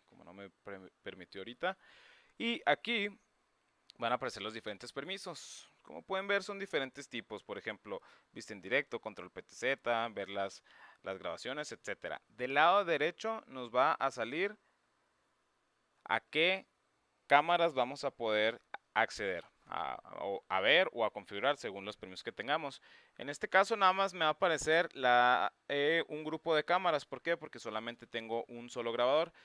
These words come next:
Si tuviera varios grabadores y yo quiero decir, ¿sabes qué? Yo nada más quiero que el operador tenga acceso a todas las grabadoras, pero nada más al canal cero.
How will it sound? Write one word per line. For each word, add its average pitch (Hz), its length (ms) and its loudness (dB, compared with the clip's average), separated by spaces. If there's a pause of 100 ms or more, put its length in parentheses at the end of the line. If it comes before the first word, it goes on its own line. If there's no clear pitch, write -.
(140)
Si - 140 -14
tuviera 160 380 2
varios 185 360 4
grabadores 156 680 4
y 120 80 -12
yo 120 140 -6
quiero 131 160 -2
decir, 113 200 -6
¿sabes 147 280 -2
qué? 190 280 2
Yo 135 100 -4
nada 135 100 0
más 147 180 -8
quiero 156 240 -4
que 135 320 0
el 127 360 -2
operador 117 480 2
tenga 139 280 -2
acceso 180 540 -2
a 117 120 0
todas 139 220 2
las 196 120 2
grabadoras, 175 680 2 (480)
pero 147 220 0
nada 127 240 2
más 127 200 -4
al 135 120 -6
canal 107 260 -2
cero. 87 300 -6